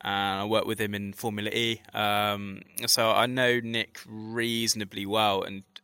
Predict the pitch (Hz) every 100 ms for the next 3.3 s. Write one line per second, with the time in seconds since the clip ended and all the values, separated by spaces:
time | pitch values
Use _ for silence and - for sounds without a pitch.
0 | _ _ _ _ 113 120 139 117 - 120
1 | 110 104 110 110 92 98 90 95 95 101
2 | 113 156 123 101 101 - 101 98 - 95
3 | 101 101 -